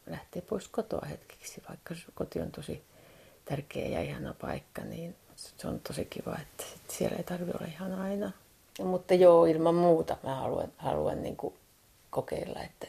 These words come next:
esimerkiksi tuollaisessa kauniissa Italian maisemassa, niin kyllä se voi olla toisenlaista. Se, sieltä voi tulla, työskentelytavat voi muuttua ja se voi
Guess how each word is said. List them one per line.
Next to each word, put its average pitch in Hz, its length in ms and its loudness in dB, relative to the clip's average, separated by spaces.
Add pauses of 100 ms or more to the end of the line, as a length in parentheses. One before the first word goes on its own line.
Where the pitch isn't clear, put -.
esimerkiksi - 600 -10
tuollaisessa - 600 -8
kauniissa - 640 -10
Italian - 480 -6 (480)
maisemassa, - 720 -6
niin - 320 -8 (320)
kyllä - 220 -12
se - 200 -10
voi - 200 -6 (300)
olla - 200 -8 (160)
toisenlaista. - 460 -16
Se, - 140 -14 (760)
sieltä 180 300 -2
voi 196 140 4
tulla, 175 340 6 (1400)
työskentelytavat 147 1000 4
voi 156 120 6
muuttua 147 500 -2
ja - 80 -2
se - 160 -8
voi - 160 -4